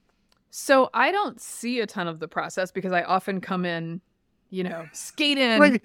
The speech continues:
Speaker 2: right as they sit
Speaker 1: Skate
Speaker 2: down.
Speaker 1: in with the
Speaker 2: You
Speaker 1: children.
Speaker 2: show, right, and
Speaker 1: Well,
Speaker 2: you just
Speaker 1: because I sometimes drive on Thanksgiving,
Speaker 2: you,
Speaker 1: right?
Speaker 2: you, yes, you come
Speaker 1: Now,
Speaker 2: in
Speaker 1: I
Speaker 2: just in time
Speaker 1: usually,
Speaker 2: for grace.
Speaker 1: I usually make an
Speaker 2: Yeah.
Speaker 1: appetizer or a side, right? Something
Speaker 2: Sure.
Speaker 1: pretty decent. I make a very nice spinach and artichoke dip.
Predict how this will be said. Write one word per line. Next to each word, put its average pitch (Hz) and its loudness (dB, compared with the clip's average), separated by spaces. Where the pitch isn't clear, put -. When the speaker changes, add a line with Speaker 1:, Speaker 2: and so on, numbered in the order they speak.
Speaker 2:
right 262 8
as 240 6
they 240 2
sit - 2
Speaker 1:
Skate 156 -2
Speaker 2:
down. 294 0
Speaker 1:
in 277 2
with 247 -2
the 226 -2
Speaker 2:
You - -2
Speaker 1:
children. 220 4
Speaker 2:
show, 190 4
right, 185 2
and - -2
Speaker 1:
Well, 277 8
Speaker 2:
you 156 2
just 180 -2
Speaker 1:
because 269 2
I 240 6
sometimes 202 -2
drive 175 2
on 170 -2
Thanksgiving, 175 -6
Speaker 2:
you, 170 -4
Speaker 1:
right? 208 -2
Speaker 2:
you, 202 -6
yes, 156 4
you 147 0
come 214 -2
Speaker 1:
Now, 247 6
Speaker 2:
in 247 8
Speaker 1:
I - 6
Speaker 2:
just 254 2
in 311 -2
time 208 4
Speaker 1:
usually, - -8
Speaker 2:
for 175 0
grace. 131 2
Speaker 1:
I 247 6
usually 269 -2
make 202 -8
an 190 -10
Speaker 2:
Yeah. 175 -6
Speaker 1:
appetizer 202 -4
or 180 -4
a 180 -10
side, 180 -4
right? 220 -4
Something 226 -2
Speaker 2:
Sure. - -6
Speaker 1:
pretty 175 -6
decent. 160 -12
I 208 0
make 220 2
a 196 4
very 190 -4
nice 170 -6
spinach - -4
and 175 -6
artichoke 165 -6
dip. 165 -6